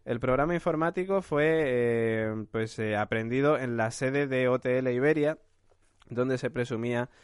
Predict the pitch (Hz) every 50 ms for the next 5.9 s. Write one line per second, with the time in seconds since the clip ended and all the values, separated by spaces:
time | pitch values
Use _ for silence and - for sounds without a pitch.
0 | - - - - - - 113 110 120 113 - 117 110 107 104 98 95 95 98 -
1 | 120 107 131 117 113 117 107 104 - - 110 107 113 120 113 107 101 98 98 95
2 | - 110 101 101 104 104 101 101 101 101 101 - 117 110 104 104 92 92 - -
3 | 98 98 98 104 101 - 104 95 - - 85 80 80 - 60 78 92 98 - -
4 | 92 95 104 101 98 101 - 107 104 95 101 101 110 113 110 117 110 - 117 107
5 | 107 113 123 127 113 113 113 107 104 - 113 110 113 127 131 131 139 135